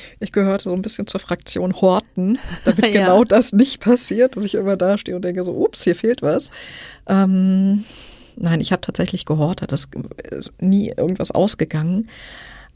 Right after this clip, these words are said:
Speaker 1: Ähm, ja.
Speaker 2: Und wa-,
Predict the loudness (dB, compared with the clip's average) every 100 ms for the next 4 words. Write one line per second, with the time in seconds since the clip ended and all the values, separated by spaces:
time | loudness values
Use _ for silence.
0 | 0 2 4 2 0 -2 -2 -2 -4 -8
1 | _ -20 -20 -20 -20 -20 _ _ -20 -20
2 | -20 -20 -20 -20 _ _ -20 _ _ _
3 | 0 4 4 2 0 -8 -20 -20 -20 -20
4 | -20 -20 -20 -20 -20 -20 -20 _ 0 0
5 | 0 -8 -14 -10 -4 -4